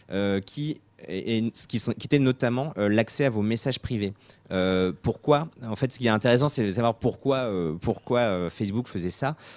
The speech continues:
parce qu'effectivement, ça peut faire très peur, euh, de dire, ah bah tiens, euh, si je me connectais, parce qu'il fallait se connecter avec son, son, son Facebook, euh, Connect, hein, son,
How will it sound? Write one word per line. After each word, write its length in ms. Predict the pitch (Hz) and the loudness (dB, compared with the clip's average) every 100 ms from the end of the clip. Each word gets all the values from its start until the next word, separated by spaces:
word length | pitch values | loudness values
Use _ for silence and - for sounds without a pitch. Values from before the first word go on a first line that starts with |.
| - | -8
parce 160 | - - | -6 -2
qu'effectivement, 420 | 110 - 98 123 | -2 -2 -4 -4
ça 140 | 123 | -4
peut 160 | 90 113 | -6 -6
faire 160 | 101 - | -6 -6
très 180 | - | -6
peur, 380 | 110 101 131 113 - - - - | -2 0 0 -2 -8 -20 -20 -4
euh, 500 | 95 92 92 92 92 | 0 2 2 2 0
de 140 | 90 | -2
dire, 220 | 92 120 131 | -2 0 0
ah 100 | 104 | 0
bah 100 | 95 | -2
tiens, 240 | - 123 | -2 -2
euh, 320 | 104 95 85 | -2 -2 -4
si 400 | 87 - 113 117 | -6 -6 -4 -6
je 100 | 95 | -4
me 120 | 104 | -6
connectais, 480 | 101 113 107 - 113 | -2 -2 -2 -2 -4
parce 100 | - | -4
qu'il 140 | - - | -10 -8
fallait 160 | 90 | -6
se 100 | 87 | -6
connecter 440 | - 95 92 - 95 | -4 -4 -2 -4 -4
avec 180 | 78 | -6
son, 140 | - 80 | -10 -14
son, 320 | - - 76 73 | -14 -12 -12 -12
son 240 | - - 80 | -14 -12 -12
Facebook, 560 | - 92 80 92 - | -10 -10 -8 -12 -8
euh, 200 | 82 73 76 | -8 -8 -4
Connect, 360 | 98 120 - | 0 0 -2
hein, 180 | 101 113 | -8 -8
son, 220 | 104 82 | -10 -12